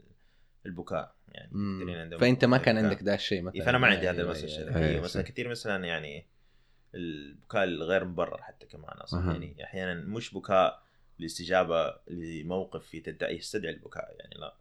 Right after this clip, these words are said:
Speaker 1: بس إنه البكاء الموقف قد لا يستدعي البكاء، يعني.
Speaker 3: أيوة.
Speaker 1: نفس الشيء كمان الغضب. الغضب، يعني، في موقف قد لا يستدعي الغضب، يعني.
Speaker 2: مهم.
Speaker 1: آم، التغير في الشخصية هي أكبر واحد، وهذا من الأشياء اللي ما راح يراقبها إلا أحد، يعني،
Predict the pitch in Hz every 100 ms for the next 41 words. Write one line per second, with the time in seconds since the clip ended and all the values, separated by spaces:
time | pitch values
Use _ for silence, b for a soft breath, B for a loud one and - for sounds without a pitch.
0 | - 78 - 80 73 67 67 85 101 98
1 | 95 b b b _ 110 120 123 - 92
2 | 104 90 - 78 80 - - 71 76 -
3 | - - 82 76 76 - 87 - 87 78
4 | 80 82 78 78 - _ - 82 82 80
5 | 80 82 78 80 80 - 90 87 - -
6 | 80 80 78 - - - - - - 87
7 | - 95 90 90 87 B B B - 82
8 | 80 78 78 80 - - 87 82 78 -
9 | - - - 107 180 - - - - 101
10 | 92 85 - 87 76 - - 101 117 104
11 | 90 117 95 95 107 110 104 - - _
12 | - _ _ - 92 90 101 98 90 82
13 | 82 - 80 - 80 78 80 80